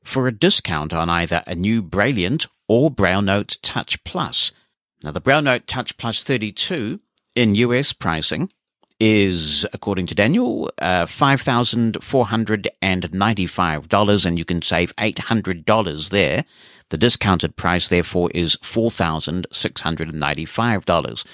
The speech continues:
If you want to go for the Braille Note Plus eighteen, you save four hundred dollars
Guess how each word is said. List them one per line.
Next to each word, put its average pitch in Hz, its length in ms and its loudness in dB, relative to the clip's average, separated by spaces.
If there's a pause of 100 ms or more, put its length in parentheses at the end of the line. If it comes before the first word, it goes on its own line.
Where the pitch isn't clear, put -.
(240)
If 107 120 -4
you 127 80 0
want 165 140 4
to 156 40 0
go 147 300 4
for 135 240 0
the 120 160 0
Braille 131 280 0
Note 127 300 -2
Plus 123 400 -4
eighteen, 165 640 -2 (300)
you 98 100 -6
save 101 540 4
four 113 360 0
hundred 90 560 -4
dollars 82 480 2